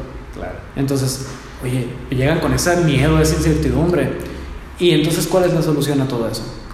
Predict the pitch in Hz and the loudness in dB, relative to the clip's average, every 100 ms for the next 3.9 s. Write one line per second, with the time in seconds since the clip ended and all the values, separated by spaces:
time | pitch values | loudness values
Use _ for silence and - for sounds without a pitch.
0 | - 170 202 190 196 185 147 147 147 - | -2 2 4 4 4 2 0 0 0 -2
1 | 147 160 147 131 123 117 120 147 147 - | 0 2 2 2 0 0 0 0 -2 -8
2 | - 123 123 127 127 127 139 139 135 135 | -4 0 0 0 0 0 2 0 0 -2
3 | 123 131 123 113 123 120 110 107 101 | -2 -2 -4 -4 -2 -2 -4 -4 -6